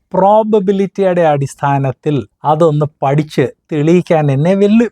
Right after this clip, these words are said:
വെല്ലുവിളിച്ചു. സാറ് നിരീശ്വരവാദിയാണ്, എന്നാൽ ഏത് കാര്യം പറഞ്ഞാലും അതിൽ സയൻസ് റിഗറസ് ആയിട്ട് അപ്ലൈ ചെയ്യണമെന്ന് സാറിന് വലിയ നിർബന്ധമായിരുന്നു. അങ്ങനെ ആ വിഷയം പഠിച്ചു കഴിഞ്ഞപ്പോഴാണ് പരിണാമം അത് അസാധ്യമാണെന്നുള്ളത് വ്യക്തമായത്.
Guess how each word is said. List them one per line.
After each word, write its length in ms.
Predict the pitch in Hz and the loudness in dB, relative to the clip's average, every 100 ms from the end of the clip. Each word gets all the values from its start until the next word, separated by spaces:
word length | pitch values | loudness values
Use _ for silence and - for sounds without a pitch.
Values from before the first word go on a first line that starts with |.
| 175 | -2
വെല്ലുവിളിച്ചു. 560 | 202 208 135 113 - - _ - | 0 0 0 -4 -6 -14 _ -4
സാറ് 280 | 160 202 285 | 0 2 2
നിരീശ്വരവാദിയാണ്, 1000 | 285 254 226 240 214 175 156 135 120 120 175 156 | 2 2 2 2 2 2 0 -2 -4 -6 -8 -8
എന്നാൽ 260 | 151 156 165 240 - _ _ _ - | -4 -2 -2 -4 -8 _ _ _ -8
ഏത് 260 | 143 220 269 | -2 0 2
കാര്യം 260 | 226 180 185 160 | 2 2 0 0
പറഞ്ഞാലും 400 | 156 160 170 175 | -2 -2 -2 -2
അതിൽ 160 | 151 160 - - | -4 -6 -8 -2
സയൻസ് 520 | 160 190 220 - 220 | 0 2 2 2 0
റിഗറസ് 380 | 156 127 156 151 | 0 0 0 0
ആയിട്ട് 180 | 180 165 135 | -2 0 -2
അപ്ലൈ 200 | 165 160 | 0 2
ചെയ്യണമെന്ന് 440 | 147 139 143 160 - | 2 0 -2 -4 -2
സാറിന് 340 | 143 131 160 139 | -2 0 -2 -2
വലിയ 180 | 135 151 139 | -2 -2 -2
നിർബന്ധമായിരുന്നു. 720 | 131 156 156 143 123 131 156 - _ _ _ _ _ - | -2 -4 0 -2 -2 -6 -16 -20 _ _ _ _ _ -6
അങ്ങനെ 480 | 151 175 214 202 175 175 - | 0 4 4 2 0 -2 -6
ആ 100 | 156 165 175 | -2 0 0
വിഷയം 400 | 156 - 156 156 151 | -2 0 0 0 0
പഠിച്ചു 280 | 143 139 | -2 0
കഴിഞ്ഞപ്പോഴാണ് 880 | 226 170 147 151 147 147 127 120 123 190 - - | 2 2 2 0 0 0 0 0 -4 -6 -12 -2
പരിണാമം 580 | 151 170 202 214 175 156 - - | 0 2 2 2 0 -2 -8 -12
അത് 160 | 165 208 190 - - | -6 -2 -2 -4 -10
അസാധ്യമാണെന്നുള്ളത് 1200 | 143 - 208 175 196 175 156 165 160 147 135 147 180 | -6 -2 -2 0 0 2 2 0 0 0 0 -2 -2
വ്യക്തമായത്. 800 | 156 127 _ 156 131 113 110 104 | -4 -6 _ -6 -4 -4 -6 -10